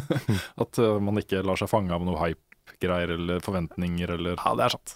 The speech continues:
Speaker 1: Ja. Så, men det, det ser lovende ut. Det ser ikke ut, og så det ser ut som det, eh, kan bli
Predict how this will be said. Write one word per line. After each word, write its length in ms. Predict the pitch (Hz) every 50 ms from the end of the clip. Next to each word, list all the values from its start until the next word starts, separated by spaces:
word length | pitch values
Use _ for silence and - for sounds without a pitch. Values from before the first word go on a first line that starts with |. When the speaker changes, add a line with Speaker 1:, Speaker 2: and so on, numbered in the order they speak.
| - -
Speaker 1:
Ja. 140 | 107 - - _ _ _ _ _ _ _ _ _ _ -
Så, 180 | - - - 117 110 107 107 104 107 104 104 104
men 80 | 113 127
det, 140 | 139 139 143 143
det 140 | 143 151 -
ser 180 | - 107 101 -
lovende 320 | 117 98 85 78 87 98
ut. 140 | 98 - - - -
Det 80 | 123 -
ser 320 | - 107 95 95 98 -
ikke 300 | - 123 - - 92 87
ut, 220 | 87 - _ - - _ - - - _ -
og 80 | - -
så 80 | 135 131
det 60 | -
ser 240 | - 160 127 95 85
ut 80 | 98 95
som 220 | - 120 110 113 107
det, 160 | 113 113 113 113 113 113 - - - - -
eh, 300 | 107 104 104 104 104 101
kan 160 | - 110 104
bli 80 | 92